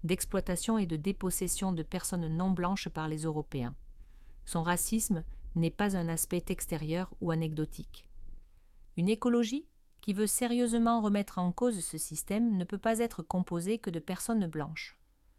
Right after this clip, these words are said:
Au-delà de ces bonnes, bonnes intentions, sept, une écologie blanche est condamnée à reproduire des logiques de domination raciale et coloniale. En ne prenant pas en compte ces dominations, elle prolonge les façons de faire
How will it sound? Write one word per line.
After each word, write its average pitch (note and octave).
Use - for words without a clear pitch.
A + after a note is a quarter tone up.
Au-delà G#3
de G#3
ces F3
bonnes, F#3+
bonnes F3
intentions, F3
sept, -
une F3+
écologie G3
blanche G#3+
est E3+
condamnée F3+
à D#3
reproduire G3+
des E3
logiques E3+
de E3
domination F3
raciale A#3
et F#3
coloniale. D3+
En D#3+
ne E3
prenant F3+
pas G#3
en F#3
compte A#3
ces -
dominations, D#3
elle E3
prolonge D#4
les A3
façons G#3
de F#3+
faire D3+